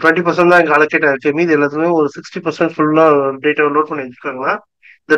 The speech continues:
twenty percent allocate ஆயிருக்கு. இந்த இடத்துல ஒரு டென் ஜி பி data consider, அதை வந்து எப்படி சொல்றது, ஆஹ், சீக்வன்ஸா இருக்க data எல்லாத்தையும் இங்க load பண்ணும். அதனால நமக்கு என்ன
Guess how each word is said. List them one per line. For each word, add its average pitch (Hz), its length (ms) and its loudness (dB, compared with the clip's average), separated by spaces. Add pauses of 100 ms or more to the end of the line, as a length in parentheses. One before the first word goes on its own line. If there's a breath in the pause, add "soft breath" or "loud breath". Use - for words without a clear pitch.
twenty 170 280 0
percent 185 340 0
allocate 156 340 -2
ஆயிருக்கு. 135 260 -2
இந்த 175 160 -2
இடத்துல 156 240 0 (520)
ஒரு 147 180 0 (840)
டென் 170 180 0
ஜி 190 120 -4
பி 180 100 -6
data 151 180 2 (440)
consider, 165 420 -2
அதை 156 100 0 (100)
வந்து 160 140 -4 (220)
எப்படி 131 420 -12
சொல்றது, 127 240 -14 (480)
ஆஹ், 127 540 -4 (380)
சீக்வன்ஸா 190 400 2
இருக்க 151 220 0
data 143 220 2
எல்லாத்தையும் 165 320 -2
இங்க 135 140 -4
load 139 200 -6
பண்ணும். 135 180 -10 (680)
அதனால 175 300 4
நமக்கு 156 220 2
என்ன 196 100 4